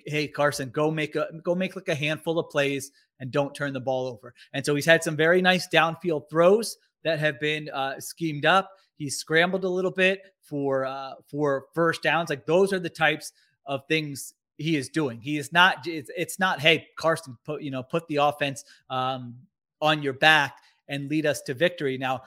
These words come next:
there have been games where he's had to do a little bit more, and, you know, in, in instances, uh, he has done that. I think the turnovers don't reflect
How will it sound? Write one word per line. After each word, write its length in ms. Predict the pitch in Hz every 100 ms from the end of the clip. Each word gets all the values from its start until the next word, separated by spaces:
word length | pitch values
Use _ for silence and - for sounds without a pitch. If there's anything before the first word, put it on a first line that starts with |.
| _
there 120 | 139 135
have 200 | 160 170
been 140 | 175
games 320 | 156 175 175
where 100 | 156
he's 180 | 147 160
had 180 | 151 147
to 80 | 139
do 160 | 151
a 20 | 151
little 220 | 156 147
bit 140 | 147
more, 340 | 135 147 185 208
and, 300 | 135 131 139
you 120 | 143
know, 160 | 131 135
in, 100 | 135
in 180 | 135
instances, 640 | 139 147 160 147 151 143 143 - _
uh, 260 | 135 135 135
he 200 | 127 147
has 400 | 135 147 160 175 -
done 300 | 170 180 180
that. 280 | 175 208 - _ _ _
I 100 | 139
think 260 | 131 147 147
the 80 | 135
turnovers 840 | - 156 175 180 175 202 196 190 - _ _ _ _ _ -
don't 260 | 156 170 -
reflect 680 | 143 - 143 156 175 -